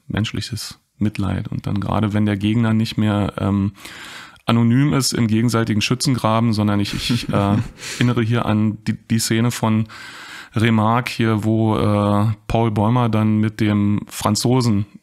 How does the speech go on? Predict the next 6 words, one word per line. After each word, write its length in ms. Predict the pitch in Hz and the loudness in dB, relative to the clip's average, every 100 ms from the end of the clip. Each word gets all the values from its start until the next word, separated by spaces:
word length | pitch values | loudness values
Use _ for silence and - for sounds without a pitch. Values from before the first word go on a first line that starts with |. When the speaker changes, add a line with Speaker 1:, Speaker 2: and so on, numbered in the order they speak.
| - | -4
Speaker 1:
im 320 | 104 104 110 - _ _ _ _ _ _ _ _ _ _ | 0 0 -2 -6 _ _ _ _ _ _ _ _ _ _
Trichterloch 560 | - 131 - 117 104 - | -4 -2 0 0 0 -2
ist, 240 | 101 98 | -4 -2
ne, 240 | 104 113 127 | -2 0 0
und 240 | 113 101 | -2 -2
ihn 320 | 113 107 110 | 0 0 0